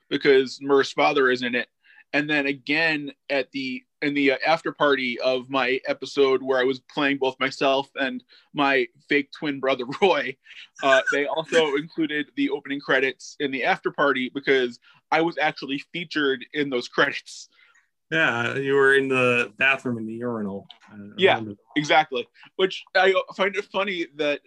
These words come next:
Speaker 1: despite the fact that I went on to be on the show so much, in an alternate universe where it stayed Mission Uncomfortable and those credits were on every single episode, I would have been on every single episode of Impractical Jokers.
Speaker 2: It's kind of incredible. I,
Speaker 1: Yeah.
Speaker 2: now,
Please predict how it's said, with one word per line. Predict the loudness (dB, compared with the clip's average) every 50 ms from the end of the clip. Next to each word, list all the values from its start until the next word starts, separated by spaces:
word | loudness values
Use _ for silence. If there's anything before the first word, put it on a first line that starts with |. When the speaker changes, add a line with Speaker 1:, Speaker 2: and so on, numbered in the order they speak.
| _ -10
Speaker 1:
despite | -10 -10 -10 -12 -8 _ -2 0 0 -2 -2 _ _ _ _ _ _ _
the | -14 -12
fact | -2 0 0 0 0 0 _
that | 0 2 2
I | 2
went | 0 0 -2 -2 -2
on | -2 -2 -2 -4
to | -8
be | -6 -4 -4
on | -2 -4
the | -4
show | -4 -4 -4 -4
so | -4 -4 -8
much, | -6 -4 -4 -4 -4 -6 -8 -4
in | -4
an | -4 -2
alternate | 0 -2 -2 -2 -4 -8 -8 -8
universe | -8 -6 -4 0 0 0 0 0 -2 -4
where | -2 0 0 0 0 -2 _
it | -10 -10 -10 _
stayed | -12 -6 -4 0 0 0 0 0
Mission | -4 -4 -4 -6
Uncomfortable | -8 -8 -6 -4 -4 -4 -2 -2 -4 2 4 4 4 4 0 _ -14 -20 -20 -8 _
and | -2 2 4
those | 4 4 2 0
credits | _ 0 2 4 4 4 2 0 -2
were | -6 -2 0
on | 0 0 0 0
every | -2 -4 -6 -8
single | -8 -8 -6 -2 -2 -2
episode, | -2 -2 -6 -14 -2 0 2 2 2 0 -4 _ -20 _ _ _ _
I | 2 2 2
would | 2 2 0
have | -2 -4 _
been | -2 -2 0 2
on | 0 -2 -2 _ _ -2
every | -2 0 0 -2
single | -2 -2 -6 -4 0 0 0
episode | 0 0 -4 -4 -2 -2 -2
of | -4 -12
Impractical | -6 -2 0 0 0 -2 -4 -10 -2
Jokers. | 2 2 2 2 -2 -12 -16 -16 -20 _ _
Speaker 2:
It's | _ -12 -10 -10
kind | -4 0 0 2
of | 4 2
incredible. | 2 2 2 2 2 2 4 4 2 2 2 0 -6 _ _ _ _
I, | -2 0 2 4 4
Speaker 1:
Yeah. | 6 4 4 2 -2 -14 -20 _ -14 -12 -12 -4 0
Speaker 2:
now, | 4 4 6 6 6 4 4 4 2 0 -4